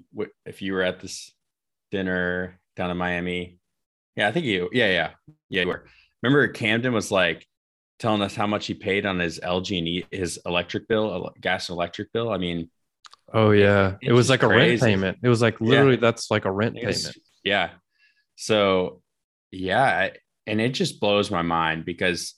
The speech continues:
Speaker 1: knowing people's personal financial situation, you know, a little, maybe a little bit better than most, just given my job, there is not a lot of wiggle room for,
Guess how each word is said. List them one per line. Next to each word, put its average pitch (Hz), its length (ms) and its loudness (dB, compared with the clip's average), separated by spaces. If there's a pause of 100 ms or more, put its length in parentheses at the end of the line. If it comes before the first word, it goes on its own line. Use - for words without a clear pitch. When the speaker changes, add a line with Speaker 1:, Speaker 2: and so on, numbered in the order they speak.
(680)
Speaker 1:
knowing 110 540 0
people's 92 800 -2
personal 95 400 -4
financial 85 640 -4
situation, 85 840 -4 (100)
you 95 100 -6
know, 82 120 -4
a - 20 -6
little, 90 240 -4 (520)
maybe 139 200 0
a 98 80 2
little 98 240 0
bit 117 180 -4
better 90 240 0
than 87 200 -4
most, 87 300 -2
just - 220 -8
given 87 440 -6
my 95 140 -2
job, 90 540 0 (1400)
there 147 140 4
is 117 160 0
not 90 240 2
a 90 40 2
lot 87 200 2
of 85 80 -2
wiggle 85 280 -4
room 82 240 -6
for, 82 220 -10